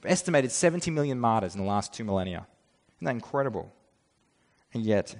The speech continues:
the church grows. Put it this way, if I imagine, if I close my eyes and imagine, what would the world look like if a man rose from the dead and defeated death, never to die again? I think to myself, well, it would probably be news that could never be contained.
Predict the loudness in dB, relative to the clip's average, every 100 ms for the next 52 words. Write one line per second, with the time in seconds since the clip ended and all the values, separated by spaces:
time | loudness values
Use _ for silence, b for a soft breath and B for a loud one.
0 | -18 -12 -6 -6 -8 -12 -8 -8 -8 -14
1 | -16 -18 _ _ _ b b b b b
2 | b b _ _ _ _ -20 _ -20 -6
3 | -2 -2 -2 -4 -6 -10 2 6 8 6
4 | 6 2 0 0 2 4 4 4 4 0
5 | 2 2 2 2 4 4 4 4 2 2
6 | -2 -4 0 0 -2 -2 -2 -2 -6 0
7 | 2 2 -4 _ _ B B B B B
8 | -10 -6 -4 -4 -4 -6 -6 -4 -4 -2
9 | -2 -2 -6 -12 -14 B B B -2 0
10 | 0 2 6 4 6 6 6 4 0 0
11 | 2 0 -2 -4 -4 -4 -2 -6 0 2
12 | 2 2 -4 -4 -4 -4 -8